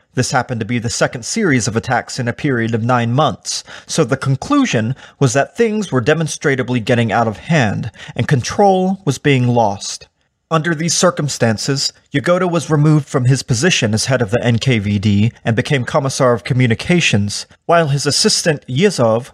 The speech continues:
took over the investigations concerning what transpired in the Siberian mines. In these mines,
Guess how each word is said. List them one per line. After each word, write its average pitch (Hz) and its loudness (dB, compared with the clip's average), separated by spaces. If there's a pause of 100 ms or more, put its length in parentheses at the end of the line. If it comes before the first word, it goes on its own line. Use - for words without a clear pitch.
(140)
took 196 0
over 156 2
the 139 0
investigations 135 0
concerning 165 2
what 113 0
transpired 113 0
in 113 2
the 113 0
Siberian 104 2
mines. 98 0 (540)
In 185 4
these 170 2
mines, 131 0